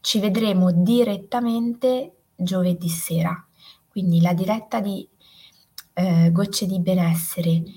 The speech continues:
non andrà in onda né domani né giovedì mattina alle sette, ma direttamente venerdì mattina.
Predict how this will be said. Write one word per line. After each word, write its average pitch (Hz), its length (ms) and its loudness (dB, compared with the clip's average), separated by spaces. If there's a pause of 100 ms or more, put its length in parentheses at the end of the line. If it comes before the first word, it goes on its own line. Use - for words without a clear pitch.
(120)
non 202 260 2
andrà 190 320 2
in 180 160 4
onda 160 540 2
né 202 280 0
domani 208 500 0
né 196 140 0
giovedì 180 380 0
mattina 170 400 -2
alle 165 160 6
sette, 170 580 -4 (300)
ma 220 180 4
direttamente 214 920 -2
venerdì 180 500 0
mattina. 165 600 -6